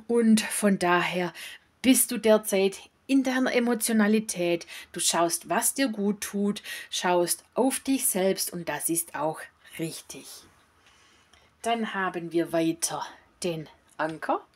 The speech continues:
Könnte sich durchaus um ein Berufsthema handeln, etwas, was dir am Herzen, auf dem Herzen brennt oder liegt. Ja, ansonsten heißt es hier die Stabilität, auch die Balanciertheit und, äh,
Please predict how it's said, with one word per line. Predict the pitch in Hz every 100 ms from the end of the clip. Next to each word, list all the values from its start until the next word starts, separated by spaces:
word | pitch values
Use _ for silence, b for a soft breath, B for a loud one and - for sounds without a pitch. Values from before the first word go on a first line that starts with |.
| -
Könnte | 170 175 175 196
sich | 240 240
durchaus | - 180 175 170 -
um | 254
ein | 302
Berufsthema | 240 247 262 - 262 233 220
handeln, | 220 214 214 196 196 B B B
etwas, | 214 214 175 165
was | 185 196 -
dir | 175 - -
am | 226 247
Herzen, | 226 208 214 214 214 214
auf | 240 220
dem | - 208
Herzen | 196 185 - 202
brennt | - 190 190 180
oder | - 160
liegt. | 165 220 - - B B B -
Ja, | 208
ansonsten | 208 170 180 196 185 -
heißt | 160 175 -
es | -
hier | 156 151
die | 226
Stabilität, | 220 - 226 240 226 220 - 190 -
auch | 156 170
die | - 208
Balanciertheit | - 185 175 175 175 170 - 180 180 - - 170 165 - B B B B
und, | - 185 190 185 180
äh, | 180 175